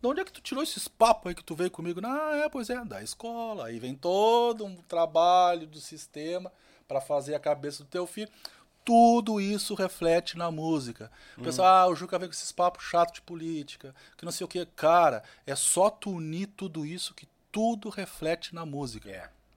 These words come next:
Speaker 1: Aí o conteúdo que a gente tem na música. Quando se fala em cachaça, eu só posso falar de sertanejo, que eu tenho vários amigos sertanejos. Cachaça, o cara é corno, foi traído, ou não sei o que, brigou, ou eu tô bebendo cachaça porque eu só vejo ela,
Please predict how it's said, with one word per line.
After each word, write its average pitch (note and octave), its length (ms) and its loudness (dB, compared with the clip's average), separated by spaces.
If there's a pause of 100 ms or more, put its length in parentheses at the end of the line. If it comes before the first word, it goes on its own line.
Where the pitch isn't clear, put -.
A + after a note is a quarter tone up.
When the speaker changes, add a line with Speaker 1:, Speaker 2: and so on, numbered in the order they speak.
(440)
Speaker 1:
Aí D#3 160 8
o G3+ 60 4
conteúdo G#3+ 640 0
que G3+ 100 -2
a G3 60 0
gente G3+ 160 -4
tem F#3 160 -4
na F3+ 80 -4
música. C#3 240 -6
Quando A3 140 -2
se G#3+ 120 -8
fala F#3+ 300 4
em F3+ 40 -10
cachaça, D#3 840 0
eu D#3 200 -12
só - 100 -14
posso A#3 200 -10
falar A3+ 140 -2
de - 60 -8
sertanejo, G3 420 -2
que - 20 -12
eu - 60 -16
tenho C#3+ 120 -6
vários D#3 220 4
amigos C#3+ 220 -6
sertanejos. A2+ 360 -12 (400)
Cachaça, B3 420 2
o - 60 -4
cara D3 220 4
é - 20 -4
corno, A3+ 420 2 (800)
foi D#3 240 -2
traído, F3 540 4 (1120)
ou B2 200 -6
não D3 80 -10
sei C#3+ 140 -6
o C3+ 40 -4
que, D#3 160 -4
brigou, D3 680 0 (160)
ou D3+ 120 0
eu E3+ 60 0
tô F3 120 -4
bebendo F3 320 -2
cachaça E3+ 360 2
porque - 140 -10
eu D3+ 40 -8
só D#3 160 -2
vejo D3 360 -4
ela, A#3 360 2